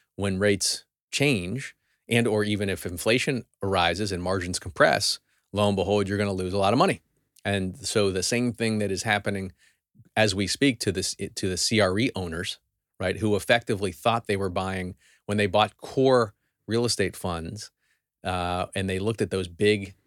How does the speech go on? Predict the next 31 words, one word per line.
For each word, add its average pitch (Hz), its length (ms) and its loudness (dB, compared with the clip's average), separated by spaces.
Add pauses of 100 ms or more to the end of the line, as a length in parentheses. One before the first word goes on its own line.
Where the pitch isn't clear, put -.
(140)
cash 113 220 0
flow 107 100 -2
producing 95 360 -2
assets 98 440 -2
and 87 120 -6
said, 90 160 -4
"They're 90 120 -6
so 117 380 2
safe." 101 600 -2 (480)
And 101 120 -2
they 98 120 2
kind 110 280 -2
of 95 180 -4 (320)
intuited 120 600 2
that 104 140 -2
the 104 80 0
word 98 260 0
core 127 640 2
meant 110 300 -2
their 113 180 2
investment 101 460 0
instead 95 240 -2
of 87 80 -8
the 90 120 -4
asset, 110 400 -2 (300)
<laughs> - 280 -20
when 101 160 0
in 95 120 0
fact 104 300 0
they 95 140 0
had, 95 300 0